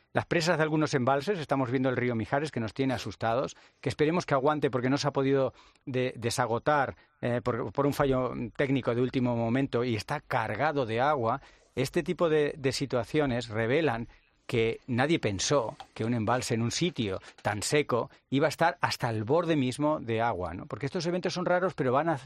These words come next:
ir siendo cada vez menos raros. Y esta capacidad de anticipación requiere políticos mucho más valientes.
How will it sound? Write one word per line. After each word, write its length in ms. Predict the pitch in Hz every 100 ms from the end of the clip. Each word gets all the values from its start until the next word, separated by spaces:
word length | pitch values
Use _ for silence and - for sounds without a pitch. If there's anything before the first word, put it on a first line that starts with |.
| -
ir 160 | 160
siendo 280 | - 147 147
cada 220 | 139 117
vez 220 | 120 139 - _ _ -
menos 340 | 139 151 113
raros. 380 | 113 104 92 - _ _ _
Y 140 | 131
esta 240 | 147 - 190
capacidad 480 | 180 - 143 151 147
de 60 |
anticipación 640 | 135 131 - 131 113 160 151
requiere 400 | 135 123 101 95
políticos 600 | 139 139 190 185 151 123
mucho 280 | 233 -
más 180 | 156 131
valientes. 720 | 113 101 107 117 147 208 -